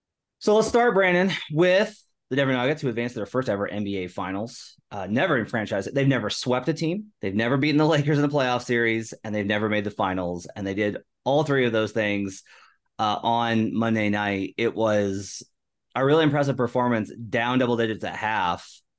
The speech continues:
And I was like, "Okay, you know, Lakers hit shots. LeBron had the LeBron game. They're gonna do it." And, uh, I need to stop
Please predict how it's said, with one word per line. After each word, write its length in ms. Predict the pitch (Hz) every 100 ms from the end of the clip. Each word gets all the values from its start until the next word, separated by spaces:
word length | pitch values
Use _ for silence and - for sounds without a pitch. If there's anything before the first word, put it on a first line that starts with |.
| _ _ -
And 120 | 117
I 60 |
was 100 | 117
like, 140 | 123 -
"Okay, 440 | 175 170 147 135 127
you 140 | 131
know, 220 | 123 117 113
Lakers 300 | 135 127 131
hit 120 | 123
shots. 640 | 127 117 113 - - - _ -
LeBron 320 | 113 117 120 117
had 160 | 117
the 60 | 113
LeBron 400 | 107 110 104 98
game. 380 | 98 98 95 95 - - -
They're 140 | 117
gonna 120 | 110 107
do 200 | 107 101
it." 160 | 98
And, 360 | 110 110 104 - _ _ _ _ _
uh, 100 | 92 - _ -
I 200 | 101 123
need 380 | 113 123 139 139
to 80 | 139
stop 500 | - 143 135 131